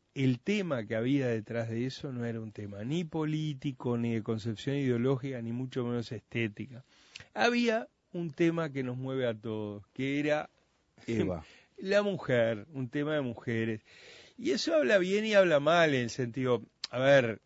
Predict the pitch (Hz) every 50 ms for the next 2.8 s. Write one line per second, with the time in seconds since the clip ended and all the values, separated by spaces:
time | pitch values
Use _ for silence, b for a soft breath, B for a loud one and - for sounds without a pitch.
0 | _ _ - 113 110 92 - _ - 117 110 110 110 110 120 127 131 135 131 135
1 | 143 143 135 120 120 120 123 123 127 131 139 151 170 147 156 151 135 - 143 131
2 | 120 127 117 - - 120 113 113 113 117 117 113 113 110 107